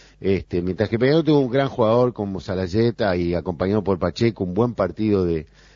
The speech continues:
de Núñez en el ataque y un excelente partido de Valdés, que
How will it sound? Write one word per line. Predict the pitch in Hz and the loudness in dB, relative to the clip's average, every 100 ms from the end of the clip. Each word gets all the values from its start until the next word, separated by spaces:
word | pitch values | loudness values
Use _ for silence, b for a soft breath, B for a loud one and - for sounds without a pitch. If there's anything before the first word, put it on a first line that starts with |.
| b | b
de | - 92 | -4 0
Núñez | 98 107 107 98 | 2 2 2 0
en | 98 | 0
el | 92 | 0
ataque | 90 120 - 120 _ - | 2 0 -2 -10 _ -6
y | 165 | -2
un | 190 | 0
excelente | 156 - 120 117 156 139 104 87 | -2 -2 0 2 2 2 -2 -6
partido | 90 82 117 107 | -6 -6 -2 2
de | 95 | 2
Valdés, | 85 90 92 104 - - | 2 0 0 0 -2 -8
que | 95 92 | -6 -4